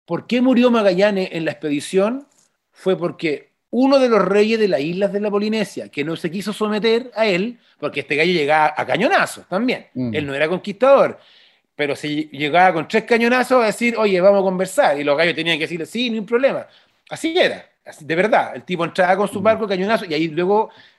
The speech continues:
Speaker 1: vamos a hacer negocio, está claro, porque Carlos quinto la lleva y el Papa también. Uno de estos reyes dijo, "No, yo no, no, no, no acepto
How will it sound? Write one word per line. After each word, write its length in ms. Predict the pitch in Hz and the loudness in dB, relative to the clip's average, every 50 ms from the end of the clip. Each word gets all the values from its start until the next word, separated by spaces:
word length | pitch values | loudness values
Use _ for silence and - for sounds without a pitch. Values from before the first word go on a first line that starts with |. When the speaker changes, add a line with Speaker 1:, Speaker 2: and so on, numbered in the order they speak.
| _ _ _ | _ _ _
Speaker 1:
vamos 180 | 160 170 175 185 | -4 0 0 0
a 20 | |
hacer 160 | 180 - 214 226 | -2 -2 -2 2
negocio, 380 | 254 269 240 165 123 - 123 | 4 4 4 4 2 -2 -12
está 160 | 107 - 147 | -6 -6 -2
claro, 300 | 143 180 202 214 226 247 | 2 4 4 6 4 4
porque 200 | 226 190 143 147 123 | 0 0 -6 -4 -2
Carlos 260 | 147 139 139 147 139 | -2 -2 -2 -2 -4
quinto 320 | - 185 196 180 - 202 | -4 -6 -6 -4 -2 0
la 100 | 190 190 | 2 2
lleva 360 | 185 190 202 214 220 220 220 214 | 2 2 2 4 4 4 2 2
y 80 | 202 | 0
el 100 | 196 196 | -2 0
Papa 240 | - 208 208 208 208 | 2 2 2 4 2
también. 400 | 208 214 220 208 165 135 - - _ _ _ _ _ _ _ _ _ _ _ _ _ _ _ _ | 0 0 -2 -2 -6 -8 -10 -12 _ _ _ _ _ _ _ _ _ _ _ _ _ _ _ _
Uno 220 | 254 262 277 294 294 | 2 4 4 6 4
de 60 | 294 | 4
estos 200 | 285 285 285 269 269 | 2 0 -2 -2 0
reyes 520 | 294 302 294 254 233 240 262 285 285 - _ _ _ _ _ _ _ _ _ _ _ | 2 2 4 4 2 2 0 -2 -4 -8 _ _ _ _ _ _ _ _ _ _ _
dijo, 260 | - 185 220 - 226 226 | -8 -8 -4 -2 0 2
"No, 180 | - - 277 226 | 4 4 2 2
yo 120 | 226 240 | 0 -2
no, 260 | 240 240 240 240 233 208 | 0 2 0 0 0 -2
no, 380 | 190 208 226 226 226 220 220 | -4 -4 -2 -2 -2 -4 -4
no, 340 | 214 214 220 220 220 220 220 | -4 -2 0 2 2 0 0
no 160 | 208 196 208 | -2 -2 -2
acepto 1000 | 202 208 - 269 214 - - 277 262 254 254 254 247 240 240 233 233 233 _ | -2 0 0 -2 -2 0 0 2 2 4 4 2 2 2 0 -2 -4 -12 _